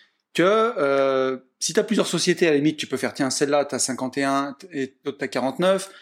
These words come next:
après, on inverse et ainsi de suite. Mais je peux aussi comprendre qu'on veuille que ce soit une égalité parfaite et, et se mettre à cinquante cinquante. Et à ce moment-là,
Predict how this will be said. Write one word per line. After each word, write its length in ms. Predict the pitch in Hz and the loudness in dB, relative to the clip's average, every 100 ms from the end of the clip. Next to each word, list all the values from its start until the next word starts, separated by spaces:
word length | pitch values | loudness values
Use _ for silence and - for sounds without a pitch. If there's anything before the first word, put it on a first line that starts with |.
| _ - | _ -6
après, 280 | - 143 | -4 0
on 140 | 131 120 | 0 2
inverse 440 | 143 156 180 - | 2 2 0 0
et 40 | 131 | -4
ainsi 220 | 117 151 | -6 -6
de 60 | - | -2
suite. 300 | 220 220 - _ _ _ _ _ - | -2 -2 -14 _ _ _ _ _ 0
Mais 200 | 151 170 | 2 2
je 120 | - | 0
peux 100 | - | 2
aussi 240 | 180 - 156 | 2 2 -2
comprendre 500 | 147 - 185 208 - | -4 0 0 0 2
qu'on 220 | 143 135 | 0 2
veuille 200 | 131 165 | 2 2
que 100 | 127 | 0
ce 100 | - | -8
soit 180 | - 131 | -2 0
une 80 | 127 | 2
égalité 400 | 127 127 127 131 | 0 0 -4 -4
parfaite 600 | 127 - 180 214 - _ | -4 0 -2 -2 -10 _
et, 600 | 131 127 127 123 123 123 | 0 2 4 2 0 -2
et 20 | 123 | -2
se 140 | 165 | 0
mettre 140 | 185 | 0
à 60 | 160 | 0
cinquante 340 | - 156 160 | 0 0 -2
cinquante. 420 | - 151 127 113 _ _ _ _ _ _ _ - _ _ _ _ | -2 -4 -4 -12 _ _ _ _ _ _ _ -20 _ _ _ _
Et 320 | 180 185 196 139 | 2 2 -2 -4
à 80 | |
ce 160 | 123 139 | -4 -2
moment-là, 440 | 131 143 202 240 | 0 2 2 -2